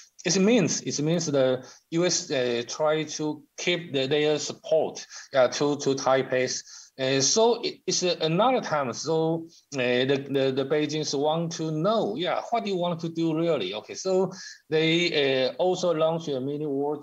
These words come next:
in the, in the Kinmen. So, so, uh, we, we, we call that so-called the second Kinmen crisis or the second Taiwan Strait crisis. Okay,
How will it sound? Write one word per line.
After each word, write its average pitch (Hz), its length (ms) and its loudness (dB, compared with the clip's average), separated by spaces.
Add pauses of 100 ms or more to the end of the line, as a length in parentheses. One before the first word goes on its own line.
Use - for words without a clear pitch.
in 127 220 -6
the, 113 340 0
in 135 80 -4
the 127 60 -4
Kinmen. 135 400 -2
So, 127 200 -2
so, 151 360 0 (320)
uh, 123 240 2
we, 185 300 2
we, 180 200 2 (200)
we 156 120 0
call 165 300 0
that 143 200 2
so-called 147 420 -2
the 117 100 -2
second 135 380 -6
Kinmen 135 380 -4
crisis 139 520 0
or 120 140 0
the 113 100 0
second 131 640 -2
Taiwan 123 220 2
Strait 123 320 -2
crisis. 117 500 0
Okay, 95 260 -8